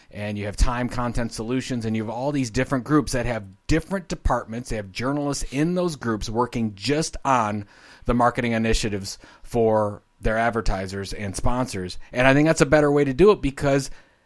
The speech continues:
they know what they're trying to do. Every day they get up and say, "We're working on behalf of the sponsor of the, of the client," just like an agency would, "in order to accomplish their marketing objectives." But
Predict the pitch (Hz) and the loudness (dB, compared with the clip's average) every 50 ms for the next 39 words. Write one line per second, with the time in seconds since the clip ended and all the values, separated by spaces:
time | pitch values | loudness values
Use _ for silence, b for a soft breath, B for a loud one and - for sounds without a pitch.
0 | b b b _ _ _ _ _ - - 151 156 147 156 170 165 175 170 170 151 | b b b _ _ _ _ _ 6 8 8 8 8 6 6 6 4 4 2 0
1 | - - 156 156 160 151 139 123 151 190 196 - - - - - _ _ _ - | 0 0 -2 -2 -2 -4 -2 0 2 2 2 0 -2 -10 -18 -20 _ _ _ -8
2 | 123 147 160 180 185 185 196 190 156 143 139 131 160 165 175 170 - 139 127 - | -4 -2 0 0 2 2 2 0 0 0 0 0 0 0 0 0 0 -2 0 0
3 | 147 131 123 123 123 123 113 123 139 147 - 160 156 156 151 147 139 127 135 120 | 0 0 0 -2 -2 -2 0 0 0 0 -2 -4 -4 -4 -4 -4 -4 -6 -6 -6
4 | - 120 117 117 117 - - b b b b b b - 120 120 107 101 110 107 | -6 -4 -4 -4 -4 -6 -8 b b b b b b -4 -4 -2 -2 -2 -4 -6
5 | - - - 139 135 147 147 143 - 160 147 143 - - 117 120 120 110 104 101 | -4 -4 -4 -2 -2 -2 -4 -4 -4 -4 -4 -4 -6 -4 -2 -2 -2 -2 -4 -8
6 | 107 107 104 104 104 - - 120 110 104 95 117 - - - 139 156 151 131 113 | -8 -6 -6 -8 -8 -6 -4 -4 -2 0 0 0 0 0 0 2 2 2 0 0
7 | 127 131 - - - 139 - 160 147 - 147 131 127 143 156 151 165 151 - - | -4 -6 -8 -6 -6 -4 -2 -2 -2 -4 -4 -6 -4 -4 -4 -2 -4 -4 -4 -4
8 | 123 107 101 98 98 110 131 b b b b b b b b - - 139 131 127 | -4 -4 -4 -4 -6 -6 -8 b b b b b b b b -8 -2 0 2 2
9 | 123 123 131 127 131 131 127 - 135 127 123 - 143 135 - - 143 139 135 139 | 2 2 0 0 0 0 0 0 -2 -2 0 -2 -2 -2 -2 -2 -2 -2 -2 -2
10 | 160 190 - 180 143 113 101 92 104 95 85 - - - - - - b b b | -4 -4 -2 -2 -4 -4 -4 -6 -8 -10 -10 -10 -14 -18 -18 -18 -20 b b b
11 | b b - 143 139 - | b b 2 2 2 2